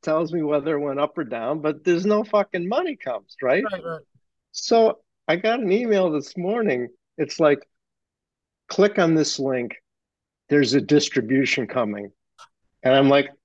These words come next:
Speaker 1: "Oh, this is fucking awesome." One thousand five hundred dollars.
Speaker 2: Again?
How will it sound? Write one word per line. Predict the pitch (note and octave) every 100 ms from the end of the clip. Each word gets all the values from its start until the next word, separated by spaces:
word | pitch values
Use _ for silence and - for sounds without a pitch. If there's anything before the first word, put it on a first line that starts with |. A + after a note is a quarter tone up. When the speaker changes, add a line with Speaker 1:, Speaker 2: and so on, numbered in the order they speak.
| -
Speaker 1:
"Oh, | G#2
this | - B2+ F3+
is | E3
fucking | - D#3 A#2+ A#2+
awesome." | A#2 C3 C3+ D#3 C#3 _ _ _ _ _ - - _ _ _ _ _ _ _ _ _ _ _ _
One | B2+ F3+ G#3+ G#3+
thousand | G3 E3+ F3 E3+ C3+ D#3+ C#3
five | D3+ C3+ D#3
hundred | D#3+ D#3 D3
dollars. | C#3 - A4+ C5 - - _ _ A#3 _ D4 _ G#3 -
Speaker 2:
Again? | C#3 - - C3 C#3 F#3+